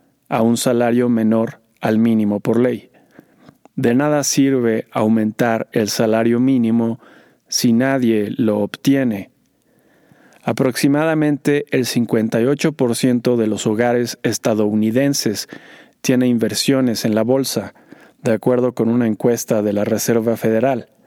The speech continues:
En mil novecientos ochenta y nueve era menos del treinta y cinco por ciento.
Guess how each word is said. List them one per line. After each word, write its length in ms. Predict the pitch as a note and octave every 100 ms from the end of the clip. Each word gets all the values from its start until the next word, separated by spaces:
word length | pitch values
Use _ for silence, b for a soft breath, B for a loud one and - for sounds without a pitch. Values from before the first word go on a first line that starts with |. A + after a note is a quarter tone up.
| b b b b b b
En 180 | - B2+
mil 140 | C#3+ E3
novecientos 600 | C#3+ C3+ D3 C3+ C#3+ C#3
ochenta 380 | A#2+ A#2+ A2+
y 80 | A#2
nueve 460 | C3 D3+ A#2+ A2+ A#2 B B B
era 220 | C3+ C3
menos 420 | B2 C3 C3 A#2 G#2+
del 260 | G#2+ G2+
treinta 360 | - A2 G#2 G#2+
y 60 |
cinco 340 | G#2 A#2 G#2+ A2+
por 180 | B2 A2+
ciento. 500 | C#3 C#3+ B2+ B2